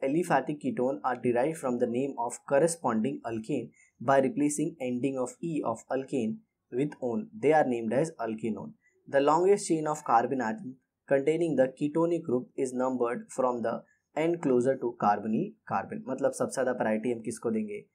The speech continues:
कार्बोनिल को। और अल्केन के जगह पे ई को हटा के आप क्या ला दोगे? ओएनई।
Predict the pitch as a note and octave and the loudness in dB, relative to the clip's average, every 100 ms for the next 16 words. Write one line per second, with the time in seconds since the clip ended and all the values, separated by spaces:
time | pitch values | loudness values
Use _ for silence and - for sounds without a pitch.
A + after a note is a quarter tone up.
0 | _ _ _ _ - A2+ G#2 G#2 G2 G2 | _ _ _ _ -6 -2 -2 -6 -12 -14
1 | - - G#2+ A2+ A2 C3 C3 C3 A#2+ A#2 | -18 -10 -6 -4 -2 -2 -2 -2 -2 -2
2 | A#2 B2+ - D3+ D#3 B2 A2 A2 A2 A#2 | -2 -4 -6 -12 -4 0 0 0 -2 -2
3 | A2 - G#2 G2 G#2 A2+ F#3+ - _ _ | -4 -2 -2 -2 -6 -6 -8 -12 _ _
4 | _ C3+ C3+ B2 A2+ A2 - - | _ 0 0 0 -4 -6 -8 -20